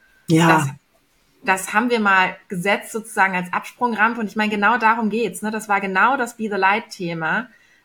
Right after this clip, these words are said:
Speaker 2: Pflanze heute etwas an, dann glaub an morgen. Und, und das, das bedeutet, wenn du heute einen Apfelbaum pflanzt, dann ist das eigentlich das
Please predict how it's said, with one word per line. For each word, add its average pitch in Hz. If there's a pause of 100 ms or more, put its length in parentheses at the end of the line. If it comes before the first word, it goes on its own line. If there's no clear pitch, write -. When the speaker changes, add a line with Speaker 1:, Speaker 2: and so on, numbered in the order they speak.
Speaker 2:
Pflanze 240
heute 226
etwas 208
an, 214
dann 190
glaub 180
an 202
morgen. 214
Und, 185
und 180
das, 190
das 190
bedeutet, 196
wenn 208
du 196
heute 220
einen 214
Apfelbaum 190
pflanzt, 185
dann 185
ist -
das 196
eigentlich 185
das 180